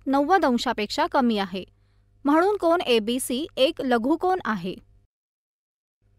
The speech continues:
मित्रांनो, पुढील आकृतीमध्येही एक कोन दिलेला आहे, कोन पीक्यूआर, आणि याचे माप एकशे ऐंशी अंशापेक्षा जास्त आहे,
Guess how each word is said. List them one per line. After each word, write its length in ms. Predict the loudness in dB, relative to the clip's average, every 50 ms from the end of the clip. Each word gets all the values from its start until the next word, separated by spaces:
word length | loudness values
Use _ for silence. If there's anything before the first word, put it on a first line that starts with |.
| _ _ _ _ _ _ _ _ _ _ _ _ _ _ _ _ _ _ _ _ _ _ _ _ _ _ _ _ _ _ _ _ _ _ _ _ _ _ _ _ _ _ _ _ _ _ -2
मित्रांनो, 600 | -2 -2 0 2 2 4 4 4 4 2 2 0
पुढील 360 | 0 0 0 2 4 4 4
आकृतीमध्येही 1000 | 4 4 2 2 0 -2 -2 -2 -2 0 0 0 0 0 0 0 0 -2 -4 -4 -2 -2
एक 160 | -2 -2 2 4
कोन 240 | 4 4 4 4
दिलेला 320 | 0 0 -2 -2 -2 -2 -2
आहे, 240 | -2 -2 -4 -8 -10 _ _ _ _ _ 0
कोन 220 | 2 2 2 2 0 0
पीक्यूआर, 640 | -2 -2 -2 0 -2 -2 -2 0 0 0 0 0 -4 -10 _ _ -2
आणि 180 | 0 2 2 4
याचे 340 | 4 2 2 2 -2 -2 0
माप 280 | 2 4 4 2 2 _ -4
एकशे 300 | -6 -6 -4 -4 -2 -2
ऐंशी 360 | 0 2 0 0 0 0 0
अंशापेक्षा 680 | 2 2 2 2 0 0 -2 -2 -4 -4 -2 -2 -2 0
जास्त 360 | 2 2 2 0 0 -2 -4
आहे, 300 | -4 -2 -2 -4 -8 -10